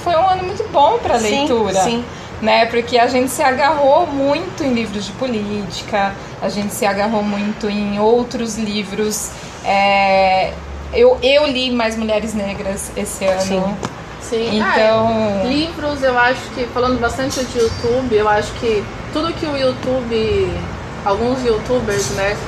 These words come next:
Speaker 3: ajudaram a eleger, que a gente tem aí hoje no governo atual, é, com a decepção que a gente tinha previsto, mas muitas pessoas não acreditaram, quem elegeu, né, principalmente não acreditou,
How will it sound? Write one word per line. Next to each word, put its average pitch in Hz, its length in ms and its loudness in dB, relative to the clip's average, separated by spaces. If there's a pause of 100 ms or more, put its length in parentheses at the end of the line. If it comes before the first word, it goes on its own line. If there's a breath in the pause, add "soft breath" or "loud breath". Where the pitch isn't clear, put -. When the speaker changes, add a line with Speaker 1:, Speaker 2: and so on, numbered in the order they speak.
(180)
Speaker 3:
ajudaram 208 480 4
a 208 60 4
eleger, 208 580 4 (420)
que 233 80 -2
a - 40 0
gente 202 220 -6
tem 208 220 -6
aí 202 240 -2
hoje 208 460 2 (220)
no 208 80 -4 (120)
governo 202 420 0
atual, 208 640 0 (580)
é, 196 540 2 (100)
com 262 100 2
a 269 40 6
decepção 262 880 2 (480)
que 220 80 2
a 196 60 4
gente 220 260 0
tinha 226 200 -2
previsto, 226 480 0
mas 208 220 0
muitas 233 260 0
pessoas 226 360 0
não 214 160 0
acreditaram, 214 920 0
quem 220 140 -2
elegeu, 214 480 2
né, 202 220 -2 (100)
principalmente 208 520 -6
não 202 120 -2
acreditou, 233 680 -2